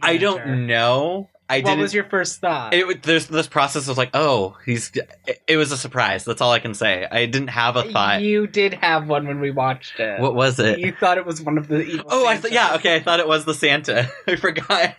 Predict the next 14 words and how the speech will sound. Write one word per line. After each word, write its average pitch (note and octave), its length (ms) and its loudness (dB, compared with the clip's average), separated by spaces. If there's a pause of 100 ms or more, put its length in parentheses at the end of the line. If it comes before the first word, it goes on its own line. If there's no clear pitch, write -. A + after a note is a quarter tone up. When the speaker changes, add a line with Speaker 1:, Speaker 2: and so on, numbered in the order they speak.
(360)
Speaker 2:
'Cause B2+ 120 -2
I C3 60 6
thought C#3 220 2
it - 20 4
was C3 100 0
the B2+ 120 0
Santa A#2+ 360 0
people G#2 300 0
who G#2 160 -2 (160)
busted G#2 380 0
his G2+ 160 -4
car G2 320 0
up, E2 180 0
too. F2+ 500 -2